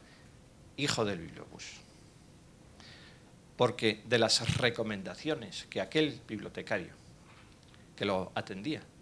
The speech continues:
en su barrio, de aquellas recomendaciones apoyadas en la colección que llevaban, ha salido este escritor. Evidentemente, después,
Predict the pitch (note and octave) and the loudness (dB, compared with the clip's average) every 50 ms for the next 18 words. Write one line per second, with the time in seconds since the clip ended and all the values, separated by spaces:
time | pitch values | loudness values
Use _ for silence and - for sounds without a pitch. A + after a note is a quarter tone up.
0 | - - - G2 - - F#2+ F#2+ B2 B2 G#2 F2 E2+ - - - - - - - | -20 -18 -12 -10 -8 -6 -2 -2 -2 -2 -4 -8 -12 -14 -16 -18 -20 -20 -20 -20
1 | - - - - - - - - - - - - - - - - - - G#2+ - | -20 -20 -20 -20 -20 -20 -20 -20 -20 -20 -20 -20 -20 -20 -20 -18 -10 -10 -4 0
2 | - E3 F3 F#3 E3+ - - - - B2 A#2 - G#2 G2+ G#2 G2 F#2 - - - | 0 2 2 2 2 2 0 2 2 2 2 2 -2 -4 -4 -6 -8 -10 -8 -4
3 | C3 A#2 F2+ F2 - - - - - - - - - - - - - - - - | -4 -4 -4 -4 -10 -14 -14 -16 -16 -20 -20 -20 -20 -20 -20 -20 -20 -20 -20 -20
4 | - - - - - - - - G#2+ G#2+ A#2+ A#2 A2 - - A2+ G#2+ F#2+ E2+ - | -20 -20 -20 -20 -12 -10 -4 -2 2 4 6 6 6 4 4 4 2 0 -2 -2
5 | - F#2 D#2+ E2+ - - B2+ B2 - B2 A2 A2+ A2+ G#2+ F#2 F2 F2 - - - | -4 -6 -8 -6 -8 -8 -8 -8 -8 -8 -4 -2 -2 -2 -4 -6 -10 -14 -20 -20
6 | - - - - - - - - - - - - - - - - - - - - | -20 -20 -20 -20 -20 -20 -20 -20 -20 -20 -20 -20 -20 -20 -20 -20 -20 -20 -20 -20
7 | - - - - - - - - - - - - - - - - - - A2 - | -20 -20 -20 -20 -20 -20 -20 -20 -20 -20 -20 -20 -20 -20 -20 -18 -10 -8 -6 -4
8 | A2+ G#2+ G#2 G#2 F#2 - - G#2 - - - G2 F#2+ - C#3+ C#3 - - - - | -4 -4 -2 -4 -4 -6 -6 -6 -6 -6 -6 -10 -8 -8 -8 -8 -10 -14 -20 -20
9 | - - - - - - - - - A#2+ A#2 B2+ C#3+ - C3 B2+ C#3+ B2 B2 A#2+ | -20 -20 -20 -20 -20 -20 -16 -6 -4 0 2 2 4 4 4 4 4 0 -2 -4
10 | G2+ G2+ - - B2 A2+ - - - | -4 -4 -2 2 4 4 4 4 0